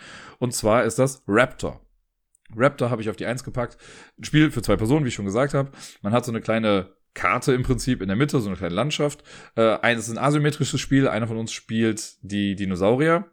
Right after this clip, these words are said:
der andere spielt die WissenschaftlerInnen. Und die, äh, bekämpfen sich so ein bisschen. Also die Wissenschaftler wollen im Prinzip, glaub ich, die, äh, Dino-Babys fangen. Und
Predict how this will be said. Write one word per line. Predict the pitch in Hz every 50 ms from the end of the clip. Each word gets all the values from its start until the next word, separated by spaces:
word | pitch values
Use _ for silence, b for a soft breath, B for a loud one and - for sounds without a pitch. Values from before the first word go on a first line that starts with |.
| _ -
der | 101 95 -
andere | 104 110 104
spielt | - - - 101 101
die | 104 104
WissenschaftlerInnen. | 127 - - 98 - - 87 - - - 87 - - - 120 107 107 120 139 B B B B B B B B B B
Und | - 120 120 117 - - 107 98 87
die, | 113 123 135 147 151 151 147 - - -
äh, | 110 104
bekämpfen | 98 98 - 127 131 - 117
sich | 98 95
so | - 90
ein | 82
bisschen. | - - 87
Also | 92 95 101
die |
Wissenschaftler | 120 131 156 139 127 123 - - 104
wollen | 98 107 117 120
im | 98
Prinzip, | 107 98 - 123 120 117
glaub | 117 110 101
ich, | 104 - -
die, | - 98 95 95 95 92 90 B B B B B B B B B _ _ -
äh, | 92 92 92 87
Dino-Babys | 90 - 120 143 151 151 143 123 92 - 107 107 127 143 139 147 151 143 147 -
fangen. | - - 147 147 151 160 165 170 - - _ _ _ _ _ _ _ _ _ _ _ _ -
Und | 117 120 120 117 - -